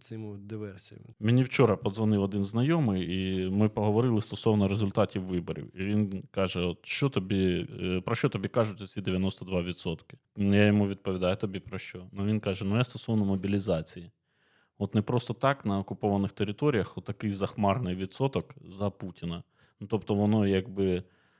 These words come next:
Speaker 2: е, дає зрозуміти, що ви не просто наші, ви більш наші, ніж ми самі. І тому оці тут питання, в тому числі військові, ви маєте вирішувати, а ми вам допомагати.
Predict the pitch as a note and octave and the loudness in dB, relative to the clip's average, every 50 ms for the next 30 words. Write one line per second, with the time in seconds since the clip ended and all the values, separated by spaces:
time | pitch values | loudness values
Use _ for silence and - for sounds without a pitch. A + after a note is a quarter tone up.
0 | _ _ _ - G2 F#2+ F#2+ F#2+ F#2+ G2 F#2+ F#2 G#2+ G#2+ G#2+ A2 G#2+ G2 G2+ G#2+ | _ _ _ -6 -4 -2 0 0 0 0 0 2 2 4 4 4 4 2 2 0
1 | G2+ G2+ G#2+ A2+ A#2+ C#3 C#3 C3+ - F#2 - - - - G2 F#2 F#2 F#2 F2+ F2+ | -2 0 2 4 4 4 4 2 -2 -6 -6 -6 -4 -2 0 2 2 2 2 0
2 | - - F#2+ G#2+ G#2 G#2 G#2+ G#2+ - - D#3+ D#3 - - G#2+ G2 F#2 E2+ - - | -2 -4 -2 0 2 4 4 2 2 0 -2 -2 0 0 0 0 0 0 -2 -2
3 | - F2+ F2 F#2 F#2+ F#2+ G2 G#2+ A2 A2 G#2+ G#2 G2+ F#2+ G#2 A#2 G#2 - - A#2+ | -4 -6 -6 -8 -8 -6 -2 0 2 2 2 2 0 0 -2 -2 -2 -2 -2 -2
4 | A#2 A2+ G#2 - G#2+ F#2+ G2 G2 G2 G2+ G2+ G#2 - - - F2+ E2+ E2+ E2+ D#2+ | -2 -2 -2 -2 -2 -2 -2 -2 -2 -2 -2 -4 -2 -2 -2 -2 -2 -2 -6 -8
5 | - - G2 F#2 - G2 G2+ G2+ G2+ G2 G2 F#2+ - - G2 F#2 G2 F#2 - - | -10 -14 -14 -10 -6 -4 -4 -2 -2 -2 -2 -4 -4 -4 -6 -6 -6 -10 -8 -10
6 | G#2 - - C#3+ D3 C3+ G#2+ F2 - - - F2+ E2+ - - - F#2+ F2+ F#2 F#2 | -10 -6 -4 -4 -2 -2 -2 -4 -4 -4 -4 -6 -6 -6 -6 -6 -4 -4 -4 -4
7 | F2+ - - - F#2+ F2+ E2+ F2 F2+ F#2 F#2+ G2 G2+ G#2 G#2 G2 F#2 F2+ - G2 | -4 -6 -6 -4 -4 -4 -4 -4 -6 -10 -8 -4 -2 -2 0 -2 -2 -2 -4 -4
8 | G2 A#2+ D3 C#3+ - - F#2 F#2+ - - G2 G#2 A2 G#2+ G#2+ F#2 E2+ F2+ F2 E2 | -4 -4 -6 -6 -6 -6 -6 -6 -4 -4 -2 0 2 2 2 2 0 -4 -6 -8
9 | - - F2+ F2+ F2 F2 F#2+ E2 D#2+ - E2+ | -8 -6 -6 -4 -4 -4 -6 -6 -8 -8 -10